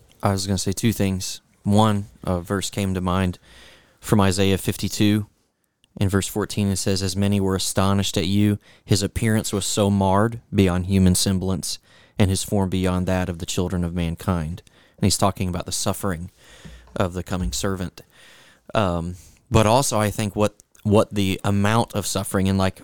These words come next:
like you said, like, all the additional stuff, like, why, um, why the taunting by the Roman soldiers, why the, why the scourging, why the beating, uh,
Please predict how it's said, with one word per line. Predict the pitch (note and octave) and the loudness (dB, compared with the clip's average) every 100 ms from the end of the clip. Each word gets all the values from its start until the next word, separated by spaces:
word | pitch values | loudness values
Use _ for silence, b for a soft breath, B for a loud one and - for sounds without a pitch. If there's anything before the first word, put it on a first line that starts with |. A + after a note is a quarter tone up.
| - | 0
like | A2 - | 0 4
you | B2+ | 2
said, | A2+ G2 | 2 0
like, | G#2 | 4
all | C#3 | 4
the | C#3 | 4
additional | G#2+ A#2+ B2+ B2+ F#2+ E2+ | 0 -2 -2 0 -2 -2
stuff, | - - F2 - | -2 0 0 0
like, | G2+ G2 | 0 0
why, | G#2 G#2+ A#2+ A2+ G#2 B B B B B - - | 2 4 4 2 -4 B B B B B -4 0
um, | F#2 E2+ E2 E2 - | 0 0 -4 -8 -8
why | G2+ G#2 A2+ | 2 2 4
the | F#2+ | 0
taunting | - G#2+ G#2 - G2+ F2+ | 0 0 0 0 -2 0
by | F#2 G2 | 0 0
the | G2 | 0
Roman | G2+ F#2+ F#2+ | 0 0 -2
soldiers, | - D#2+ E2 D2+ D2+ - - | -2 -2 -2 -6 -6 -8 -6
why | C#3+ G#2 G#2 | 0 2 2
the, | F#2+ F2 F2 B B B B - | 0 0 -2 B B B B 2
why | G2 G2 | 4 4
the | F#2+ | 2
scourging, | - - G2 F#2+ E2+ F2+ E2+ E2+ | -2 0 2 2 0 0 0 0
why | F#2 | 2
the | F#2 F#2 | 2 -2
beating, | F#2 F2+ F2+ F2 E2 - D3 | -2 -4 -4 -4 -6 -10 -4
uh, | - F#2+ E2+ | -2 -2 -4